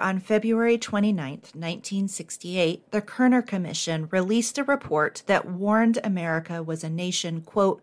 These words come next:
"moving toward two societies, one black, one white, separate and unequal." The National Commission, headed by Governor Otto Kerner of Illinois,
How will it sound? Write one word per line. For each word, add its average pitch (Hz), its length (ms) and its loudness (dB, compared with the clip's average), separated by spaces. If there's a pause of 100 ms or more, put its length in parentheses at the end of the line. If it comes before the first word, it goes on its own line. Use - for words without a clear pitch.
(300)
"moving 247 440 6
toward 180 420 0
two 202 300 -2
societies, 156 960 -6
one 202 260 4
black, 175 420 0 (220)
one 180 260 2
white, 147 320 -2 (380)
separate 175 580 0
and 165 240 -4
unequal." 156 840 -6 (720)
The 254 80 6
National 311 500 4
Commission, 165 800 -2 (240)
headed 254 300 6
by 214 140 6
Governor 190 460 2
Otto 170 260 4
Kerner 165 420 -4
of 170 200 -6
Illinois, 160 600 0